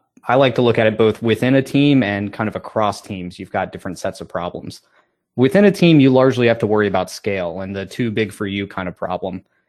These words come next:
Even if you've got great analytics, people just get fatigued when they're presented with too much information, no matter how valid it is. Uh, so a good analytic will probably bubble things up to the top. If you can prioritize things appropriately, save people time on actions,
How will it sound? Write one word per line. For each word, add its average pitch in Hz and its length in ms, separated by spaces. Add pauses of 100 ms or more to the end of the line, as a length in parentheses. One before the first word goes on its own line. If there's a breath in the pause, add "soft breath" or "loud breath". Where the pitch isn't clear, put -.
(160)
Even 185 240
if 180 140
you've 135 100
got 113 200
great 113 220
analytics, 107 520
people 175 300
just 131 240
get 120 200
fatigued 156 500
when 104 180
they're 98 280 (220)
presented 110 420
with 98 140
too 117 100
much 104 200
information, 95 560
no 98 100
matter 98 320
how 104 240
valid 92 380
it 85 100
is. - 320 (420)
Uh, 92 140
so 131 180
a 131 60
good 175 180
analytic 123 480
will 104 140
probably 110 560
bubble 110 400
things 113 300
up 98 100
to - 80
the 92 80
top. - 380 (480)
If 120 120
you 135 120
can 123 180
prioritize 123 720
things 117 220
appropriately, 110 720
save 113 240
people 104 260
time 107 300
on 98 100
actions, 107 720